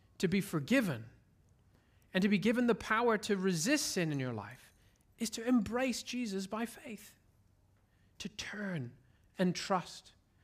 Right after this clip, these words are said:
and put your hope in him, to recognize that your sin leads to death, but that he offers eternal life. You can do that.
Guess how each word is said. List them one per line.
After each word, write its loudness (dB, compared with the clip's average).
and -4
put -2
your 2
hope 0
in -2
him, -10
to 4
recognize 4
that 0
your 0
sin -4
leads 2
to -2
death, -2
but -2
that 0
he 0
offers -4
eternal -4
life. -14
You 0
can 0
do 0
that. -6